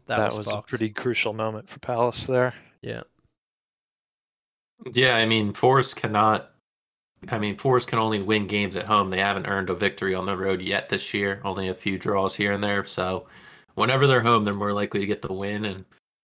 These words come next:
Speaker 3: it seems like it was a get-right game for them,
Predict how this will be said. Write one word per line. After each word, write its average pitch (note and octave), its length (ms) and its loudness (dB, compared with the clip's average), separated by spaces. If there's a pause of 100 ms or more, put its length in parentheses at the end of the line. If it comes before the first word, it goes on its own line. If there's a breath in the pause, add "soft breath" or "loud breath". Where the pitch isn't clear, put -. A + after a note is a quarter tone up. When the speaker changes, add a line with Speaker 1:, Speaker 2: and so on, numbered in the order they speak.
(220)
Speaker 3:
it B2 140 -4
seems A2+ 340 2
like G#2 220 2
it G2+ 60 4
was G2 140 0
a G2 60 -6
get-right G2+ 500 2
game G2+ 460 -2
for - 200 -6
them, G#2 340 -2